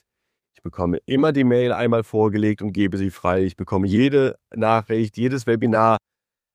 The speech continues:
alles kriege ich frei. Also ich hatte, wann war das? Letzte Woche ein Webinar bei einem Maklernetzwerk. Und da habe ich auch die Präsentation komplett mit meiner K-I-Assistenz erarbeitet, dann im Gamma mir die Präsentation optisch erstellen lassen und dann nochmal nachgearbeitet, ne?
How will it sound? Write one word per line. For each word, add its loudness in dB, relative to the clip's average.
alles 0
kriege -6
ich -12
frei. -2
Also -4
ich -8
hatte, 2
wann -8
war 2
das? -2
Letzte -2
Woche 0
ein 0
Webinar 2
bei 0
einem -2
Maklernetzwerk. 0
Und -2
da 4
habe 2
ich 0
auch 0
die -4
Präsentation 0
komplett -2
mit 0
meiner 2
K-I-Assistenz 0
erarbeitet, 0
dann 2
im -2
Gamma 2
mir 0
die -6
Präsentation -2
optisch -2
erstellen 0
lassen -2
und -2
dann 2
nochmal 0
nachgearbeitet, 2
ne? 2